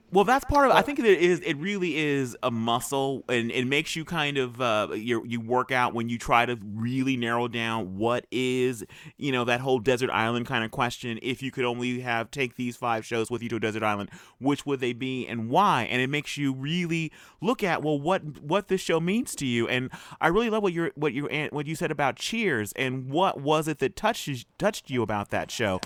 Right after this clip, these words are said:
Speaker 1: Really says a lot about who you are as a person. And I think that why we do so many top fives is because I feel like I learned so much more about Tachi. We refer, she refers to us as T V twins,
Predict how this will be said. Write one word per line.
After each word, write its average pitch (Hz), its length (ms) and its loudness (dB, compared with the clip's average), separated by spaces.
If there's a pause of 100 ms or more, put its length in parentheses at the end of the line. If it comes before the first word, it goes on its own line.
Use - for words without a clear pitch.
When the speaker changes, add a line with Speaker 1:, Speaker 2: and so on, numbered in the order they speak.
(280)
Speaker 1:
Really 190 300 -2
says 165 200 -4
a 160 60 -4
lot 151 180 -2
about 139 180 2
who 160 100 0
you 147 160 -2
are 131 120 4
as 123 120 0
a 123 40 -2
person. 190 440 -2
And 123 100 -2
I 127 60 2
think 165 220 -6
that 127 200 -2
why 127 500 2
we 170 200 -2
do 143 180 -4
so 139 100 -6
many 131 140 -2
top 120 220 0
fives 117 320 4
is 117 80 -10
because 123 380 -2 (360)
I 131 60 6
feel 160 160 0
like 139 160 0
I 147 160 6
learned 175 380 0
so 170 80 -2
much 156 180 -4
more 156 140 -2
about 131 240 0
Tachi. 143 440 0
We 135 120 -2
refer, 131 360 0
she 175 200 -6
refers 160 340 -2
to 139 120 -4
us 127 100 -6
as 110 180 -6
T 151 220 -6
V 131 160 -6
twins, 104 400 -4